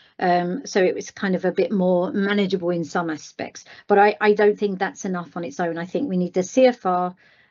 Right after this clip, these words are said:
and have a look at the Pearson's G C S E Academic English Learning Outcomes. We also need bar leaps.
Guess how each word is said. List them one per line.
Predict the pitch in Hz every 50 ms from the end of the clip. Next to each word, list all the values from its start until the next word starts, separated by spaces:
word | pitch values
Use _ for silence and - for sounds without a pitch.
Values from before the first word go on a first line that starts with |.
| _
and | - 190 190 180
have | - - 247 233
a | 262
look | 254 226 214 208 -
at | 202 185
the | 185
Pearson's | - 190 175 175 175 - 180 170 170 165 160 165 165 - - - _ _ _ _
G | _ - 180
C | 175
S | 175 - -
E | 170 170 170 -
Academic | - 185 - 190 180 170 180 175 160 -
English | 180 175 180 151 165 170 - -
Learning | 170 170 165 170 165
Outcomes. | 170 160 - - - 170 165 156 - - - - - - - _ -
We | 226 247
also | 269 254 254 - 262
need | 254 247 254 247 - - _
bar | 233 226 226 240 233
leaps. | 208 180 160 143 139 - _ - - - - -